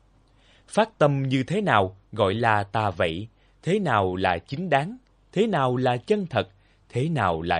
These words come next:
dối trá, thế nào là rộng lớn, thế nào là nhỏ hẹp, thế nào là thiên lệch,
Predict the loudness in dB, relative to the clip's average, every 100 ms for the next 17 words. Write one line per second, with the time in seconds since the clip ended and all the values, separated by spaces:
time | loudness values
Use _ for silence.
0 | -2 -6 -4 -4 -4 -6 -12 _ _ _
1 | 0 0 2 2 2 2 2 2 2 -2
2 | -2 -2 -2 -6 -14 _ -8 -4 -2 0
3 | 2 0 0 0 0 -2 -2 -4 -2 -2
4 | -4 _ _ _ _ -6 -2 0 2 2
5 | 0 2 2 2 -4 0 2 0